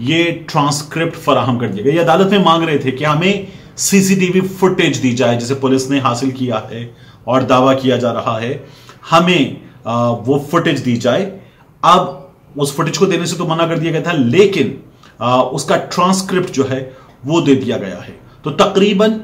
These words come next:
आ, चौबीस घंटे से कुछ कम, कुछ बीस इक्कीस घंटे क्या होता रहा जाहिर जाकिर जाफर के घर में, मैं एक एक चीज,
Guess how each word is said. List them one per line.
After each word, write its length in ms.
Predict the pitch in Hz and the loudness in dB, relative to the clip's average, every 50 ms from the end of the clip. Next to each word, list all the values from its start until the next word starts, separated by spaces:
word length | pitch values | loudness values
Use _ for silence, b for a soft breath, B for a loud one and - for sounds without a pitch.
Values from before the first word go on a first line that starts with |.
| - - - - - | -14 -18 -14 -8 -4
आ, 180 | 127 127 131 131 | 0 0 0 0
चौबीस 440 | 131 - 175 156 147 - 175 - | 0 2 2 2 2 2 -2 -2
घंटे 340 | - 165 165 156 147 170 170 165 | -2 -2 -2 -2 -2 -2 -4 -4
से 180 | - 180 170 160 - - - | -4 -4 -6 -6 -6 -6 -4
कुछ 220 | 175 165 - - - - | -4 -2 -2 -4 -8 -4
कम, 280 | - 185 160 131 110 - - - - B B B B B B B B B B - | 0 2 2 2 2 -2 -6 -12 -16 B B B B B B B B B B -2
कुछ 180 | 139 135 127 120 | -2 -2 0 0
बीस 220 | 113 143 170 165 190 | 0 0 2 2 -2
इक्कीस 300 | 185 185 - 175 151 131 | -2 -2 -2 -4 -4 -2
घंटे 320 | 117 123 156 156 156 - 180 165 - - | -2 -2 -2 -2 -2 -2 -2 -2 -4 -4
क्या 160 | - - 185 180 | 0 2 4 4
होता 540 | 180 175 - - 139 143 143 139 160 151 143 | 6 4 4 4 2 2 2 2 2 2 2
रहा 460 | 131 120 123 135 156 165 170 151 B B B B B B B B | 2 0 0 2 2 2 0 0 B B B B B B B B
जाहिर 420 | 104 101 135 131 131 151 160 147 131 | -6 -2 0 0 0 0 0 -2 -2
जाकिर 460 | 117 123 117 117 - - 147 135 131 - - - | -2 -2 -2 -4 -4 -2 -2 -2 -2 -2 -4 -4
जाफर 320 | 127 120 120 120 151 143 139 | -2 -2 0 0 -2 -2 -2
के 160 | - 151 139 | -2 -2 -4
घर 380 | - - - - - 180 180 165 | -4 -4 -6 -6 -2 0 0 0
में, 220 | 131 107 92 - - B B B B B B B 127 | 0 -2 -4 -6 -14 B B B B B B B -2
मैं 160 | 143 160 165 | 0 2 2
एक 320 | 170 165 - - 160 - 180 | 0 0 -4 -6 -6 -4 -4
एक 100 | 160 - | -6 -4
चीज, 280 | - 190 170 127 101 | -2 0 0 0 -2